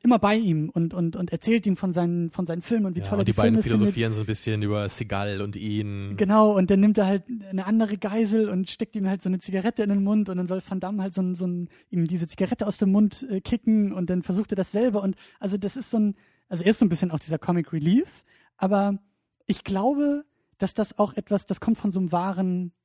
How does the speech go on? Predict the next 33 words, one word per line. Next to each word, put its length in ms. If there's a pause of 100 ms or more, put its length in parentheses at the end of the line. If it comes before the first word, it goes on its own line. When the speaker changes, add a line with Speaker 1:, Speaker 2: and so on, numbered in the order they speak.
Speaker 1:
Kern. 440 (340)
Das 140
ist, 80
glaub 140
Speaker 2:
Ja. 60
Speaker 1:
ich, 40
so 80
etwas, 240
was 160
Van 140
Damme 260 (340)
ganz, 280
ganz 280
oft 280
zu 160
hören 220
und 60
Speaker 2:
Genau. 220
Speaker 1:
zu 60
sehen 140
bekommt. 280
Speaker 2:
Dieser 120
Charakter, 400
der 100
steht 280
einfach 260
für, 300
für 120
diesen 380
Typen 320
von 180
Fan. 640
Also 240